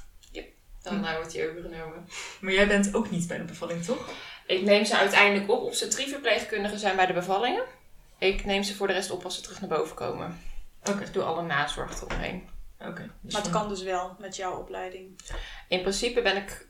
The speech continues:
Speaker 1: nu werkzaam als gewoon verpleegkundige, met als uitzicht dat je de obstetrieopleiding kan gaan doen. Dus met mijn achtergrond mag ik eigenlijk alleen, eh, de kraamzorg doen.
Speaker 3: Ja.
Speaker 1: Dus de kraamgezinnen die boven komen.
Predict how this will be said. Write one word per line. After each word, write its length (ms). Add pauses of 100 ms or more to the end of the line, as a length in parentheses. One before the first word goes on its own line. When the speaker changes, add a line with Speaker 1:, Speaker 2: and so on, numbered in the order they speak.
(100)
Speaker 1:
nu 260
werkzaam 380
als 180
gewoon 280
verpleegkundige, 960
met 380
als 520
uitzicht 500
dat 140
je 60
de 80
obstetrieopleiding 800
kan 180
gaan 160
doen. 160
Dus 380
met 300
mijn 520
achtergrond 580
mag 140
ik 120
eigenlijk 440
alleen, 500
eh, 260
de 80
kraamzorg 680
doen. 100
Speaker 3:
Ja. 160 (640)
Speaker 1:
Dus 120
de 80
kraamgezinnen 640
die 80
boven 300
komen. 560